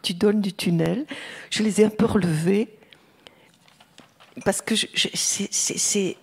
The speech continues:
insensé. Le... Alors, il dit, il dit, donc c'est un lieu réel, donc le,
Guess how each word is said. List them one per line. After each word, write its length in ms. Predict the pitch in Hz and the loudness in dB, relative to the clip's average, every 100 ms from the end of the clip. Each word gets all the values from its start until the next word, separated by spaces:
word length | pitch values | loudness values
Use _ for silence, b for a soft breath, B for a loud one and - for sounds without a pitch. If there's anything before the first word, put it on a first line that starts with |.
| - | -6
insensé. 680 | 220 226 - 208 - - 240 | -4 -2 -4 -4 -4 0 -2
Le... 320 | 196 185 185 - B B B B B B B B _ _ _ _ _ _ _ _ _ - | 0 -4 -4 -10 B B B B B B B B _ _ _ _ _ _ _ _ _ -6
Alors, 220 | 185 180 - | -2 -2 -4
il 140 | 185 | -12
dit, 260 | 175 170 160 - _ _ _ _ | -8 -8 -8 -18 _ _ _ _
il 100 | 175 | -12
dit, 200 | 165 165 B B B - | -6 -8 B B B -8
donc 160 | - | -4
c'est 160 | - 190 | 4 4
un 100 | 180 | 4
lieu 180 | 165 170 | 2 2
réel, 460 | - 170 220 330 | 6 4 4 2
donc 380 | 190 214 254 - | 4 4 4 0
le, 440 | 180 180 175 170 | 4 4 4 2